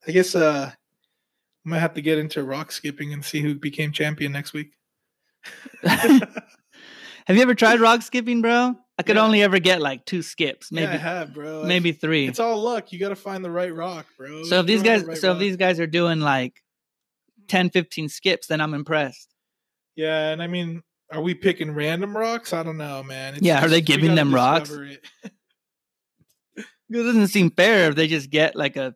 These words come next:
Speaker 2: choice of all the premium rocks.
Speaker 1: Fucking, what is it? Who makes soccer balls and shit? A famous company like Nike
Speaker 2: Nike?
Speaker 1: or Adidas are making, like, branded rocks now.
Speaker 2: Wow.
Speaker 1: <laughs>
Speaker 2: That's so stupid.
Speaker 1: That'd be funny as hell.
Speaker 2: All right, let's move to our hypothetical moment, man.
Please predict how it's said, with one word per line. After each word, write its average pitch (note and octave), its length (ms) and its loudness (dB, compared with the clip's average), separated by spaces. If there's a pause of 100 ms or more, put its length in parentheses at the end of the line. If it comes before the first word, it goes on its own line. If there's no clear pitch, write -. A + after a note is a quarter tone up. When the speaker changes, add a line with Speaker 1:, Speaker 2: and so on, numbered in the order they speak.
Speaker 2:
choice E3 300 0
of D3+ 120 0
all D3 100 4
the C3 80 -4
premium C#3+ 500 2
rocks. - 460 -4 (360)
Speaker 1:
Fucking, D3 760 -16
what F3 180 -6
is G3 160 -2
it? G#3+ 240 -4 (100)
Who F#3 120 -4
makes F#3+ 280 -6
soccer F3+ 300 -6
balls F#3 300 -4
and F#3 120 -10
shit? F#3 280 -8
A D3+ 80 -10
famous D#3 340 -14
company E3 400 -12
like C#3+ 220 -10
Nike C#3 180 -2
Speaker 2:
Nike? D3 320 2
Speaker 1:
or D3+ 40 0
Adidas D3 480 -6
are C#3+ 80 -14
making, C#3 320 -14
like, C3 240 -16 (600)
branded C#3 400 -8
rocks B2+ 380 -14
now. D#3 240 -14 (320)
Speaker 2:
Wow. A#2+ 640 2 (160)
Speaker 1:
<laughs> - 140 -20
Speaker 2:
That's D#3+ 160 0
so A#3+ 140 4
stupid. A#3+ 680 2
Speaker 1:
That'd E3+ 80 -2
be F3+ 80 -2
funny F3 380 -2
as E3+ 100 -4
hell. F3 240 -4
Speaker 2:
All - 480 -6
right, B2 140 -2
let's E3 220 0
move G3+ 200 4
to G3 140 6
our E3 100 6
hypothetical E3 560 2
moment, C#3+ 440 -4
man. D#3 340 -16